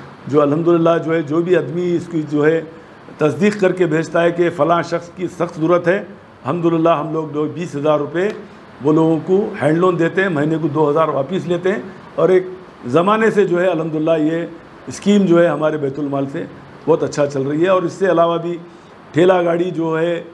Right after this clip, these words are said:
जो पहले ऑटो दिलाते थे लोगों को, आज जो है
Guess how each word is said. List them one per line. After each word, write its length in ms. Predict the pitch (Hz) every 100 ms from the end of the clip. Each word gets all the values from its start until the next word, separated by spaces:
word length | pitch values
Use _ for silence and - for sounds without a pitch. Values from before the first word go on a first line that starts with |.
| - -
जो 200 | 135 151
पहले 240 | 151 156
ऑटो 280 | 156 156 190
दिलाते 380 | 175 185 180 185
थे 120 | 180
लोगों 280 | 190 180 196
को, 120 | 185 208
आज 340 | 165 185 156
जो 80 | 170
है 140 | 180